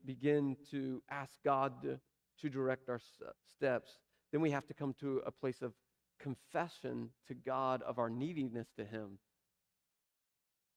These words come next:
That his will be done, not my will be done. Is that not what Jesus showed us in the cross,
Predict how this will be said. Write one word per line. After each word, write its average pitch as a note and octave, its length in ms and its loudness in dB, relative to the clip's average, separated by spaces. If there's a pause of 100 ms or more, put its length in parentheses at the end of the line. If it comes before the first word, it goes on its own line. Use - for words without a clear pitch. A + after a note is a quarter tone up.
(840)
That B2+ 100 -6
his F3+ 260 4
will B2+ 200 0
be A2 100 -4
done, A2+ 280 -4
not A#2 200 0
my A2+ 160 -2
will G#2+ 240 -4
be F2+ 80 -20
done. D#2 120 -20
Is - 1000 -20
that C3+ 120 0
not C3+ 220 0
what B2 160 -2
Jesus C3 300 -4
showed C3+ 300 -2
us B2+ 140 -6
in C3 100 -4
the B2 80 -4
cross, B2+ 380 -4